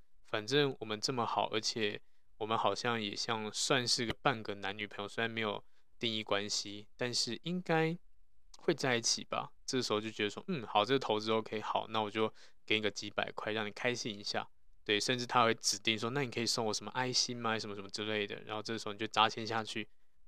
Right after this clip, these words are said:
然后等到直播结束，他告诉你会谢谢你说，“哇，谢谢你刚刚送什么，你还真的会送我耶，我很开心。”这样，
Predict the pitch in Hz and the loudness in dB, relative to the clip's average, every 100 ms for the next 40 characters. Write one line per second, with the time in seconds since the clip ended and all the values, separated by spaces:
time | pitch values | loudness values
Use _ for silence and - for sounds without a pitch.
0 | - 104 110 104 104 120 117 110 110 131 | 0 2 2 -2 4 6 6 4 0 2
1 | 123 104 113 107 113 117 110 113 101 117 | 2 2 0 -2 0 2 2 0 -2 0
2 | 107 120 107 101 - - 160 160 151 151 | 0 0 -2 -6 -6 -2 -2 0 -2 -2
3 | 139 120 117 131 127 139 127 120 110 107 | -2 -4 -2 -2 -2 -2 -2 -4 -6 -6
4 | 110 117 135 135 127 123 - 127 117 107 | -6 -4 -2 -2 0 0 0 0 -2 -4
5 | 107 110 117 127 110 110 110 - 101 104 | -2 -4 -4 -6 -2 0 2 0 -2 -6